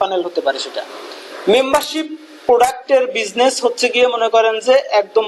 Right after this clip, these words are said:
মানে কি বলবো এটাকে, যে মানে হাই কনভার্টিং প্লাস হচ্ছে গিয়ে মানে হট, একদম টপ হট বিজনেস মেম্বারশিপ। কারণ আপনি চিন্তা করেন যে আপনার একটা প্রোডাক্ট আছে, যেই প্রোডাক্ট আপনি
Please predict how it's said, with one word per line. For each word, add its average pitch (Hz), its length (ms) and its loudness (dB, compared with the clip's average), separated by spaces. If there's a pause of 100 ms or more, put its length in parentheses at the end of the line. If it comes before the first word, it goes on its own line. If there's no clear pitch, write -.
মানে 214 160 4 (420)
কি 214 80 2 (120)
বলবো 214 240 4
এটাকে, 180 240 2 (160)
যে 175 120 2 (500)
মানে 147 160 2 (1040)
হাই 233 160 0 (140)
কনভার্টিং 247 500 2 (240)
প্লাস 226 260 4
হচ্ছে 226 160 -10 (100)
গিয়ে 254 200 4
মানে 214 120 0 (340)
হট, 220 260 0 (760)
একদম 220 220 -2 (240)
টপ 277 220 0 (240)
হট 254 180 2 (800)
বিজনেস 208 260 0 (180)
মেম্বারশিপ। 165 360 -2 (380)
কারণ 233 200 4
আপনি 247 120 -6 (100)
চিন্তা 294 220 2
করেন 240 180 2 (560)
যে 466 80 4 (160)
আপনার 277 260 -2
একটা 277 200 0
প্রোডাক্ট 277 300 0
আছে, 277 100 -2 (100)
যেই 262 180 2
প্রোডাক্ট 277 320 0
আপনি 254 140 -4